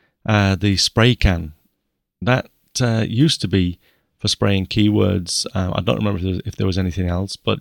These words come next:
you used to be able to spray keywords, uh, onto various images in your grid view. And it now has a pull down that contains labels, flags, ratings, metadata, settings, and rotation, in addition to keywords.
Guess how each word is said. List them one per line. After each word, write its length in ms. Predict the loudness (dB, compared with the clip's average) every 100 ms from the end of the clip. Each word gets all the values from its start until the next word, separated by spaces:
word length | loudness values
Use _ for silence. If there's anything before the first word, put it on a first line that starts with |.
| -6
you 120 | -4
used 120 | -2
to 60 | -2
be 20 |
able 80 | -4
to 80 |
spray 320 | -6 -4 -4 -4
keywords, 760 | -4 -4 0 0 0 -2 -8 _ _ _ _ _ -6
uh, 300 | -2 0 -2
onto 560 | 0 -2 -2 -2 0 0
various 440 | 0 0 2 0 0
images 340 | -2 -2 -2
in 140 | -2
your 100 | -2
grid 260 | 0 0 0
view. 320 | 0 -2 -2 -8 _ _ _ _ _ -2
And 360 | 2 2 0 -2
it 120 | -2
now 240 | 2 2
has 100 | 2
a 60 | 0
pull 260 | 0 0 4
down 320 | 4 2 0
that 160 | -2
contains 520 | -2 -2 0 -2 0 0
labels, 580 | 2 2 2 0 -2
flags, 580 | -4 -4 -2 -2 -6 -4
ratings, 580 | 2 2 0 -2 -2 -2
metadata, 840 | -2 0 -2 0 0 0 -2 -4 -6 _ _ _
settings, 720 | -2 -2 0 0 0 0 -2
and 160 | -2
rotation, 680 | 0 -2 0 0 0 -2 -2
in 120 | 0 -2
addition 400 | 2 2 2 0
to 100 | -2
keywords. 720 | -2 0 2 0 -4 -8 -14